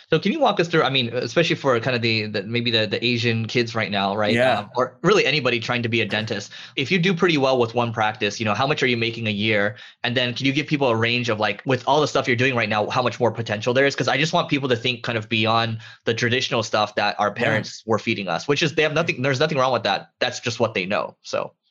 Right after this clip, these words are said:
Speaker 2: Yeah, absolutely. So, you know, the thing is, is when you're a healthcare practitioner, whether you're a dentist, whether you're a doctor, right? Your practice, your earning potential is tied to your two hands,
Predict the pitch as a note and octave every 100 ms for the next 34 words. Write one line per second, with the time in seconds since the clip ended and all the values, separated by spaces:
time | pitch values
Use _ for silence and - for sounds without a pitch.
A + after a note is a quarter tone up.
0 | _ - B2 B2 G#2 C3 - B2 C3 A2+
1 | A2 - C3+ B2+ D3+ D3+ C3 C3 G3 D3
2 | C3+ B2 A2+ A2+ A2+ D3+ D#3 A2+ B2+ A#2+
3 | - A#2+ G#2+ G#2+ - B2 - G#2 G2 G#2
4 | G#2+ G2 G2+ A#2+ B2+ C3+ B2+ A#2 A2 A2
5 | G#2 G2 G2+ G2 - F#2 G2 G#2+ A2+ -
6 | - - - D3+ F3 G#3+ - F3+ F#3+ F#3+
7 | A2 A2 C#3+ D#3+ D#3 E3+ E3 B2 G#2 B2
8 | A#2 - A#2 - - C#3+ C#3+ C#3+ C3+ A2+
9 | C3+ C3+ D3+ C3 C3+ A#2 - - -